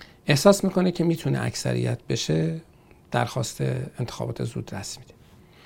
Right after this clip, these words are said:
حزب لیبرال صد و پنجاه و هفت تا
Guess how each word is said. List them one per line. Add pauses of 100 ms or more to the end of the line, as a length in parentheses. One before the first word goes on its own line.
(1700)
حزب
لیبرال
صد
و
پنجاه
و
هفت
تا